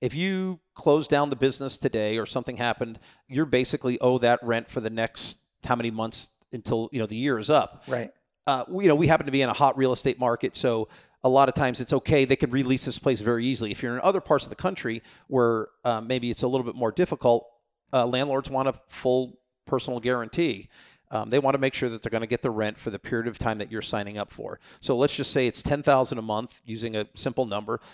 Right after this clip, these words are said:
Speaker 1: times twelve months, that's a hundred twenty thousand a year. If you signed a five-year lease with no increases, let's say it doesn't increase, that's six hundred thousand dollars of liability that you're signing up for. Now, the way I look at it is if that building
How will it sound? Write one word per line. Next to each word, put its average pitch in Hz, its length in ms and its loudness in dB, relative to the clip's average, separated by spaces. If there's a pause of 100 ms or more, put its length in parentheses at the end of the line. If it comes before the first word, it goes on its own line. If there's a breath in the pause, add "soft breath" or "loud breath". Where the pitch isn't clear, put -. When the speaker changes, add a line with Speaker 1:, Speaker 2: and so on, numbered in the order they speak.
(160 soft breath)
Speaker 1:
times 120 380 -4
twelve 135 320 4
months, 117 200 0
that's 131 140 -2
a 117 60 -2
hundred 143 280 -6
twenty 127 240 -6
thousand 113 380 -2
a 107 40 -6
year. 107 180 -4
If 107 100 -8
you 110 60 -8
signed 127 220 -2
a 104 40 -2
five-year 139 440 2
lease 123 440 -4 (240 loud breath)
with 113 160 -6
no 151 320 4
increases, 123 640 -4
let's 131 140 -2
say 123 120 -2
it 120 60 -6
doesn't 123 220 -2
increase, 120 380 -4 (220 soft breath)
that's - 160 0
six - 260 0
hundred 185 280 -2
thousand 143 340 4
dollars 127 300 4
of 107 160 -4
liability 123 880 2 (220 soft breath)
that - 120 -6
you're 127 100 -4
signing 117 400 -2
up 110 160 -2
for. - 340 -12 (340 soft breath)
Now, 120 360 0 (180)
the 123 120 -2
way 143 160 4
I 185 140 10
look 165 260 6
at 117 180 4
it 117 80 -2
is 113 180 -2
if 117 140 -6
that 151 260 4
building 139 540 6